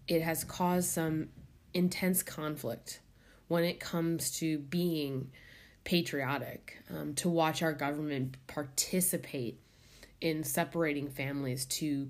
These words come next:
purposefully cause angst, um, to be manipulative, um, and create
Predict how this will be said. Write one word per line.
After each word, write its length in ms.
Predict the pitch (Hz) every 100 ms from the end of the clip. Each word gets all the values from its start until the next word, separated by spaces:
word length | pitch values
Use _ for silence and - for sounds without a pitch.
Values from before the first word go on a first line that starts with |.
| 135
purposefully 800 | - 202 185 190 180 - 175 151
cause 680 | - - 143 139 139 135 - - - - - -
angst, 640 | 151 143 - - - - - -
um, 320 | 143 139 135
to 180 | - 185
be 540 | 160 160 156 151 151
manipulative, 1160 | 147 156 180 196 196 180 160 147 - 143 139 135 - - - - -
um, 420 | 147 143 135 135
and 220 | 151 160
create 580 | - 165 156 151 147 135